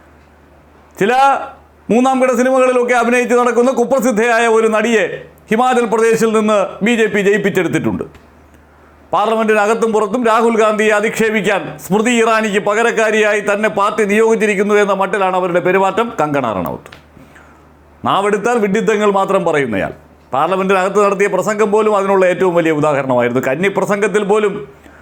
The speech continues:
മാന്യമായി വർത്തമാനം പറയാൻ കഴിയാത്ത അവർ, രാഹുൽ ഗാന്ധി എന്തോ മ-, മയക്കുമരുന്നിന് അടിമയാണ്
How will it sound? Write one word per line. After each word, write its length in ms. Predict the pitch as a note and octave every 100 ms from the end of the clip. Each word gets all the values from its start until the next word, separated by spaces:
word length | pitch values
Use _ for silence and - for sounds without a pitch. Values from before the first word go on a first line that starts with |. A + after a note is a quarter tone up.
| - -
മാന്യമായി 440 | D3+ G3+ A3 G#3 G#3+
വർത്തമാനം 400 | G3 A3+ A3 A3 G#3
പറയാൻ 200 | G3+ G3+
കഴിയാത്ത 300 | F#3 F3 E3+ C3+
അവർ, 120 | G2+ F2+ - - - - - - - D3
രാഹുൽ 340 | G#3 C4+ D4+ C4
ഗാന്ധി 300 | C#4+ C4+ C4+ F#3+ - - - - - - - F3
എന്തോ 140 | A3+ B3
മ-, 320 | A3 G3 F#3+ F3+
മയക്കുമരുന്നിന് 600 | G3 A#3 C#4 C#4 C4+ C4+
അടിമയാണ് 440 | C4 C4 B3+ B3+